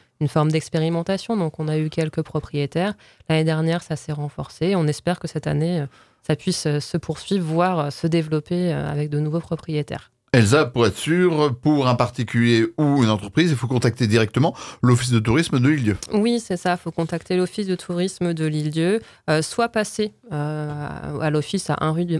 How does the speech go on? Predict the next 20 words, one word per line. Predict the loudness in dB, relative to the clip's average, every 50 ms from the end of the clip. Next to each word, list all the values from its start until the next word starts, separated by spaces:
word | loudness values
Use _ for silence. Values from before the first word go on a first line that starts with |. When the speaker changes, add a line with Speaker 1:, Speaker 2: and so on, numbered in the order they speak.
| -2
Speaker 1:
au | -2 -2 0 0
un | 0 0
rue | 2 0 0
du | 0 0 0
Marché, | 0 0 -4 -4 -8 -8 -8 _ -20 -20 _ _ _
soit | -4 -2 -2 0
prendre | 0 0 0 0 0 -2 -6 _ -10 -4
contact | -2 0 0 0 -2 0 -2
par | -2 -2
téléphone | 0 0 0 0 0 0 0 -2 -2 -2
pour | -4 -6 -8
fixer | -8 -10 -10 -6 -2 0
un | 0 0
rendez-vous | 0 0 0 0 0 -2 -2 -2 -2
pour | -4 -4 -8 -10
pouvoir | -8 -4 0 0 0 0
échanger, | 0 -4 -4 -2 -4 -4 -2 -2 -2 -2
euh, | -2 -4 -6 -6
avec | -4 -4 -2 -2 -2 -4 -6
eux. | -14